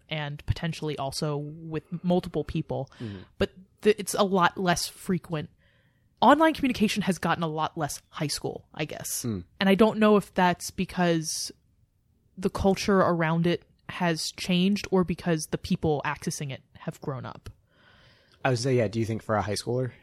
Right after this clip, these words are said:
Speaker 2: it's, it's still that? Where
Speaker 1: I,
Speaker 2: it's, it's
Speaker 1: I don't
Speaker 2: this
Speaker 1: know.
Speaker 2: all-consuming, like, I'm just going to, like, be on a message client for the next hour?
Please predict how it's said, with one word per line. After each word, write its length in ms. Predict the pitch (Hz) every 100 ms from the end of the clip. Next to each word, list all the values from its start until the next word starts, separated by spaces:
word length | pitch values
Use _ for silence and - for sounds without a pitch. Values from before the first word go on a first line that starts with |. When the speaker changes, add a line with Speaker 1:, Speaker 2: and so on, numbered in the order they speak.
| -
Speaker 2:
it's, 360 | 127 - - - -
it's 160 | 107
still 280 | - 127 104
that? 260 | 90 92 - - - 113
Where 120 | 101
Speaker 1:
I, 40 |
Speaker 2:
it's, 220 | 131 - -
it's 180 | 107
Speaker 1:
I 20 | -
don't 100 | -
Speaker 2:
this 80 | -
Speaker 1:
know. 60 |
Speaker 2:
all-consuming, 720 | 185 226 151 104 - 98 95 95
like, 160 | 92 - -
I'm 120 | 107 104
just 180 | -
going 340 | - 104 101 95
to, 120 | 107
like, 260 | 101 104 - 107 -
be 160 | 98
on 220 | 87 92
a 40 | 92
message 340 | 85 - 98
client 340 | - 107 107 -
for 80 | 113
the 60 |
next 220 | 107 - - _ -
hour? 220 | 113